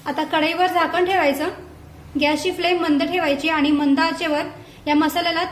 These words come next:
तेल सुटेपर्यंत हा मसाला छानपैकी शिजून घेऊ. फक्त हा मसाला करपणार नाही, याची काळजी घ्यायची. तर साधारण एक मिनिट झालेला आहे. कढईवरचं झाकण काढूया आणि हा मसाला थोडा परतून घेऊया,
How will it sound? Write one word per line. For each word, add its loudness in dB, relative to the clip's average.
तेल 2
सुटेपर्यंत 0
हा 4
मसाला 0
छानपैकी 0
शिजून 2
घेऊ. 4
फक्त -2
हा 2
मसाला 0
करपणार 0
नाही, -2
याची -4
काळजी 0
घ्यायची. 0
तर -4
साधारण -4
एक -2
मिनिट 4
झालेला 0
आहे. 0
कढईवरचं -2
झाकण 0
काढूया 4
आणि 4
हा 4
मसाला 2
थोडा 2
परतून 2
घेऊया, 4